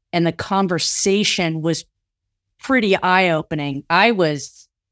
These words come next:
blown away. I won't talk about any specifics, but I will tell you that, you know, behind the scenes,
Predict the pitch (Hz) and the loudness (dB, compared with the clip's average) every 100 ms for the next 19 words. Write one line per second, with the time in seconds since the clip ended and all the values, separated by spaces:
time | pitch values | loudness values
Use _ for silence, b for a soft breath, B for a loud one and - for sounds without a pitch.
0 | _ _ _ 170 190 185 175 156 151 147 | _ _ _ -2 4 4 4 0 0 0
1 | 123 87 - _ _ _ - 208 247 277 | -2 -6 -12 _ _ _ 2 2 2 2
2 | 240 233 _ _ - - 196 190 185 196 | 2 0 _ _ -16 -2 2 2 2 0
3 | 175 165 165 165 160 - 170 - 170 214 | 2 0 -2 -4 -6 -4 -4 -2 -2 0
4 | 214 - - 240 269 302 302 - 247 208 | -2 -4 0 4 4 4 -2 2 2 2
5 | 170 160 165 160 156 - _ _ _ _ | 0 0 0 0 -4 -10 _ _ _ _
6 | 269 240 226 220 185 254 277 285 - 339 | 0 2 2 0 0 0 2 -2 -4 0
7 | 392 247 240 233 | 2 2 0 -6